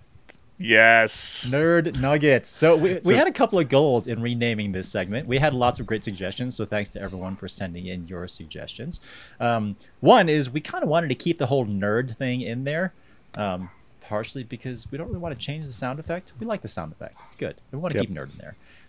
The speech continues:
Speaker 2: And the other is it's, you know, it's a little bit of nerdiness, so, like, I kinda wanted to have some, like, little things. Like, you know,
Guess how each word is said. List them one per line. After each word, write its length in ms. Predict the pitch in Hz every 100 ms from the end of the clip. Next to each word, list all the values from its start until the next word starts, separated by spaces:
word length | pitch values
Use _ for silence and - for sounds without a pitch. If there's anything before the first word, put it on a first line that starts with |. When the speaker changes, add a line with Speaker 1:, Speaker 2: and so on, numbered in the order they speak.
| -
Speaker 2:
And 260 | 120 127 120
the 60 |
other 240 | 143 226 175
is 260 | 151 139 -
it's, 520 | - - - - - _
you 100 | 95
know, 120 | 113 -
it's 180 | 117 -
a 80 | 113
little 360 | 98 110 110 101 - 98
bit 240 | 117 139
of 160 | 147 143
nerdiness, 540 | 135 147 156 165 196
so, 400 | - - 117 117
like, 260 | 117 110 101
I 60 | 104
kinda 140 | 123
wanted 200 | 107 104
to 60 | 107
have 240 | 107 107
some, 140 | - 101
like, 140 | 98
little 240 | 104 104
things. 400 | 98 113 127 156
Like, 180 | 160 147
you 100 | 147
know, 100 | 104